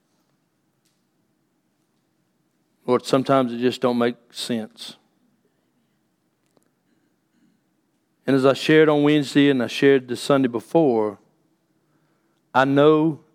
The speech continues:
your character. And your character says you have my best interest at heart. The days ahead,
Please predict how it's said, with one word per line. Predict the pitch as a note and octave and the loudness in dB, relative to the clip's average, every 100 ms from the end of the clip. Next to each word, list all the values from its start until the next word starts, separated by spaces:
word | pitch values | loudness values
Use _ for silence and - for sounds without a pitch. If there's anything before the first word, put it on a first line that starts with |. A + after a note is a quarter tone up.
| _ _ | _ _
your | D3 B2 | -4 -4
character. | - D3 C#3 A2 - - - _ _ _ _ _ _ _ _ _ _ _ _ _ _ _ _ _ _ _ _ _ _ _ _ - - _ _ _ _ _ - | -2 0 0 0 -6 -20 -20 _ _ _ _ _ _ _ _ _ _ _ _ _ _ _ _ _ _ _ _ _ _ _ _ -20 -20 _ _ _ _ _ -4
And | C#3+ | 0
your | C#3+ | 0
character | - - G#3 A3 B2 - A2+ A2 G#2+ _ _ _ _ _ _ _ _ _ _ _ _ _ _ _ _ | -2 2 2 2 -2 -8 -10 -10 -10 _ _ _ _ _ _ _ _ _ _ _ _ _ _ _ _
says | - - B2 A#2 | -8 -2 -2 -2
you | B2+ | -2
have | C3+ | 0
my | A#2+ A#2 | 0 -2
best | A#2 A#2+ - | -2 -2 -4
interest | A#2 - G#2+ - | -10 -12 -16 -20
at | A2+ | -18
heart. | - G2+ - _ _ _ _ _ _ _ _ _ _ _ _ _ _ _ _ _ _ _ _ _ _ - | -12 -12 -12 _ _ _ _ _ _ _ _ _ _ _ _ _ _ _ _ _ _ _ _ _ _ -6
The | B2+ | 0
days | D3 D#3 D3 | 4 4 2
ahead, | C#3 B2 D#3 C3 G2+ G#2+ | -2 0 0 0 -4 -14